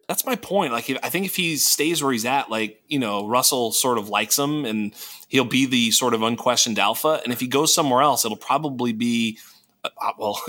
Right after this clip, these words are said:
<laughs> it'll obviously be a team that wants him and feels the need for him. Like, a, if he got traded to Kansas City, it's like,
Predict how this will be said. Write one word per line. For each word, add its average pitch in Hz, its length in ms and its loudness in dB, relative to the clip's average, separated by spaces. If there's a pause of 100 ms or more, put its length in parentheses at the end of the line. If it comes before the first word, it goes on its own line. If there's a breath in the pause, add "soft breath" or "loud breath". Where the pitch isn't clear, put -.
<laughs> - 180 -18
it'll 131 120 4
obviously 151 300 2
be 135 100 2
a 113 40 -2
team 143 240 2
that 113 140 -2
wants 120 280 2
him 147 80 2
and 110 140 0
feels 123 340 2
the 117 100 0
need 120 260 0
for 160 140 2
him. 147 60 0
Like, 120 160 -6
a, 104 180 -8
if - 200 -20
he 208 120 0
got 294 240 -2
traded 131 220 0
to 107 80 -4
Kansas 117 400 -2
City, 147 180 0
it's 98 160 -4
like, 95 140 -8